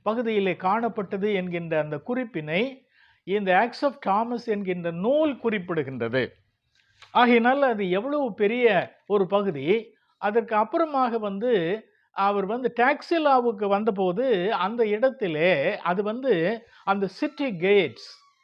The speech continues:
என்பதாக சொல்லப்படுகின்றது. அந்த சிட்டி கேட்ஸுக்கு உட்பட்ட பகுதியிலே அவருடைய அரண்மனை அமைந்திருந்தது என்கின்ற குறிப்பினை இந்த ஆக்ட்ஸ் ஆஃப் தாமஸ் என்கின்ற அந்த நூல்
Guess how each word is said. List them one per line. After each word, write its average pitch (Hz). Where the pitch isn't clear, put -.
என்பதாக 185
சொல்லப்படுகின்றது. 180
அந்த 196
சிட்டி 269
கேட்ஸுக்கு 214
உட்பட்ட 277
பகுதியிலே 180
அவருடைய 190
அரண்மனை 220
அமைந்திருந்தது 165
என்கின்ற 190
குறிப்பினை 226
இந்த 196
ஆக்ட்ஸ் 240
ஆஃப் 269
தாமஸ் 208
என்கின்ற 185
அந்த 175
நூல் 214